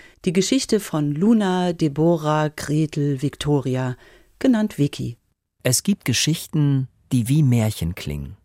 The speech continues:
Speaker 2: und doch keine sind. Diese Geschichte ist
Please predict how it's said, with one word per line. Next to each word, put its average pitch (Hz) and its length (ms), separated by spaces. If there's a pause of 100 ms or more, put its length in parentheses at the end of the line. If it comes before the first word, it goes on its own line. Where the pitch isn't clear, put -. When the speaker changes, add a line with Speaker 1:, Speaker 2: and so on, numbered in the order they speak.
(340)
Speaker 2:
und 113 220
doch 107 280
keine 95 300
sind. 135 380 (760)
Diese 180 240
Geschichte 98 480
ist - 340